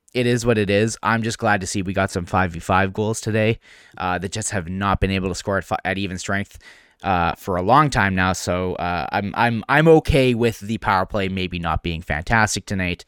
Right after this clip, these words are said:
But, uh, re-, regardless, not the point. Uh, I, again, I, another note I just had down here. I just wanted to give another shout out to Morgan Barron, uh, just absolutely battling in the corner. Uh, he also kinda stands up for Adam Lowry after one,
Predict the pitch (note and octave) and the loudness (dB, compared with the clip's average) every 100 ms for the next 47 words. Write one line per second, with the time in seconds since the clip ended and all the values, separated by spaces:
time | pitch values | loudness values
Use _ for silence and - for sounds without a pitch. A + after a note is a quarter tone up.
0 | - - - - _ G2+ F#2 F2 G2 F2 | -20 -20 -20 -20 _ -2 0 -2 -4 -2
1 | E2+ E2 D2+ - - A#2+ D#3+ E3+ F#3+ E3 | -2 -2 -4 -8 -10 -4 -2 2 4 6
2 | B2+ G2 E3+ C#3+ - A#2 F2+ - - - | 4 2 4 4 2 -2 -2 -10 -20 -20
3 | - A#2+ A#2 A2 - B2 C3 B2 C3 B2 | 0 4 6 6 4 4 4 2 0 -2
4 | G#2+ - A2 G#2+ A2 A2+ A#2+ A#2 A#2+ A#2 | -4 -4 -2 0 0 2 2 6 6 6
5 | A2 A2 A#2+ G#2 B2 B2 B2+ B2 A2 G2+ | 4 2 2 2 2 4 4 2 0 -2
6 | F#2+ F#2 - G#2+ G2+ G2 G2+ F#2+ F#2+ F#2+ | -2 -2 -4 -2 -2 -2 -2 0 -2 -2
7 | G#2+ - G#2+ G#2+ A2 - G2 G2+ G#2+ G2+ | -2 0 2 4 4 2 0 2 2 2
8 | F#2+ A#2 D3 E3+ E3 _ - - G2+ G#2+ | 4 6 8 6 2 _ -20 0 2 2
9 | G#2+ - A2+ C3 C#3 C#3+ A#2 B2 A#2+ A#2 | 0 0 2 2 2 2 4 4 4 0
10 | G#2+ B2 A2 A2 A2 - - - - F#2+ | -2 -2 -2 0 -2 -4 -20 -10 0 2
11 | G#2+ B2 C3+ C#3+ D3 D3+ A2+ - A2 A2+ | 4 6 4 4 0 0 0 0 0 0
12 | A2 A2 - A2+ G2+ F2+ A2 G#2+ G2 G2 | 0 -2 -2 -4 -2 0 0 0 0 2
13 | A2 A2 G2+ - G2+ G2 A2 B2 B2 | 2 2 0 -2 -4 -2 0 0 -2